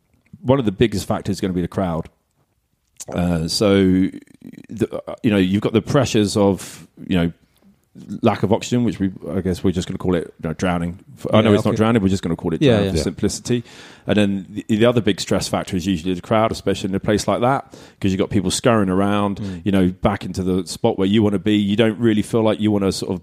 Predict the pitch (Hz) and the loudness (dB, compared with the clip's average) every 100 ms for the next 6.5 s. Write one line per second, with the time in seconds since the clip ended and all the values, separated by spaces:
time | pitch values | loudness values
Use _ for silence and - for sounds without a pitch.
0 | - 107 98 98 95 104 107 120 98 92 | -6 -4 0 2 4 4 4 2 0 -2
1 | 87 95 95 92 90 95 85 117 127 139 | -2 -2 -2 -2 -4 -4 -4 -2 -2 -2
2 | 127 - - _ - 101 101 95 92 110 | -6 -14 -20 _ -4 0 2 2 2 2
3 | 120 123 - 120 117 113 104 110 104 101 | 4 0 0 0 2 2 2 2 2 2
4 | 113 87 - _ - 95 95 95 104 113 | -2 -2 -8 _ -8 -4 -2 -2 0 0
5 | 95 90 110 - 95 82 85 - 101 98 | 2 2 2 4 2 2 -4 0 0 0
6 | - 92 85 - | -4 -4 -4 -6